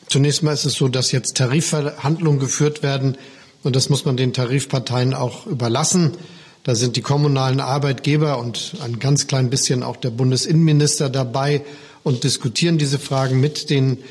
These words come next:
Gewerkschaften. Ich bin sicher, es wird am Ende eine gute Lösung geben. Eins ist aber für mich klar, und zwar ganz unabhängig von diesen konkreten Tarifverhandlungen. Wer geklatscht hat, äh, was die Corona-Heldinnen und Corona-Helden betrifft,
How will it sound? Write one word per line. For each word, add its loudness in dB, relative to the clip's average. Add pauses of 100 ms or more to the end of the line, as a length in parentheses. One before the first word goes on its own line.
(100)
Gewerkschaften. 0 (340)
Ich -12
bin 4
sicher, 0
es -4
wird -2
am -4
Ende 0
eine 0
gute 0
Lösung 2
geben. -2 (360)
Eins 0
ist 0
aber 2
für 0
mich 0
klar, 0
und -4
zwar 0
ganz 0
unabhängig 0
von -2
diesen 2
konkreten -2
Tarifverhandlungen. 0 (640)
Wer 0
geklatscht -4
hat, -2
äh, 2
was -2
die -2
Corona-Heldinnen 2
und -4
Corona-Helden 0
betrifft, -2